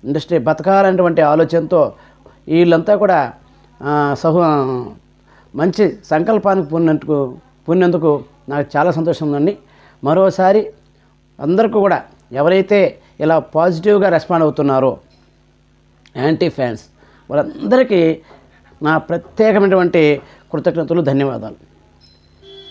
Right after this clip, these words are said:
అలాగే ఇంకో విషయం ఏంటంటే మెగాస్టార్, మెగా ఫ్యామిలీ అభిమానులు కూడా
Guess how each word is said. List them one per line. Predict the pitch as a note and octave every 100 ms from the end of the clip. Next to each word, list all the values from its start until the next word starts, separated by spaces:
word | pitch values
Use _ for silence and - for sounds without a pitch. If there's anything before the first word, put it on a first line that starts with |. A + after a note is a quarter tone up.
| _ _ _ _ -
అలాగే | F3 G3 G3
ఇంకో | F3 F#3+
విషయం | F#3+ F#3+ F3+
ఏంటంటే | F3+ F3+ A#3+ A#3 - _ _ _ _ _ _ A#2+
మెగాస్టార్, | C#3+ E3 G3 - F#3 D#3 C#3
మెగా | C#3 D3 G3
ఫ్యామిలీ | - F#3+ F#3 F#3 F3+ D3 - - - - - - -
అభిమానులు | G#2 D3+ G3 G3 F3
కూడా | E3 C#3+ A#2+